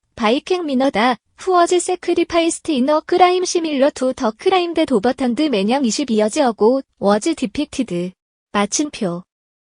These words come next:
캥 미넌 융즈 텐 핑거즈 워 파운드 컷 인 더 매냥 슈퍼 바이 캥 진먹,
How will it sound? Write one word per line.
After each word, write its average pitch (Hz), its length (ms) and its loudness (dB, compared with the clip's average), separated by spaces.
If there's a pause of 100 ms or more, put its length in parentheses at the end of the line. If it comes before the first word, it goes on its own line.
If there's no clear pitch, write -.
(160)
캥 381 220 -2
미넌 339 360 0
융즈 226 280 0
텐 330 180 -4
핑거즈 370 440 0
워 330 140 4
파운드 320 380 -2
컷 330 240 -4
인 294 140 -2
더 247 220 0
매냥 240 360 0
슈퍼 330 320 -2
바이 247 300 2
캥 311 240 -6
진먹, 226 480 0